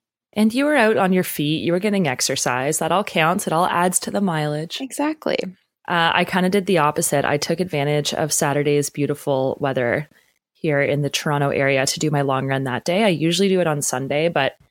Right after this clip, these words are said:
Speaker 1: I've sort of been, like, switching it up depending on what the weather looks like. So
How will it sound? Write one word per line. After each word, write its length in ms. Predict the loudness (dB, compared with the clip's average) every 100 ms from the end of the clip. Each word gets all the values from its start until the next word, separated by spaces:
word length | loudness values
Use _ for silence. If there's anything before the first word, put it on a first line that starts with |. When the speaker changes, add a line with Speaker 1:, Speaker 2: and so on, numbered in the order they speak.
| -10
Speaker 1:
I've 120 | -4
sort 200 | 0 2
of 80 | 2
been, 160 | 2
like, 200 | 2 -2 -4
switching 400 | -2 -2 -2 -2
it 80 |
up 200 | -2 -2
depending 380 | -4 -6 -4 -2
on 80 | -2
what 80 | -4
the 100 | -2
weather 240 | -2 -2
looks 220 | -2 -2
like. 240 | -2 -2 -2
So 340 | 0 0 0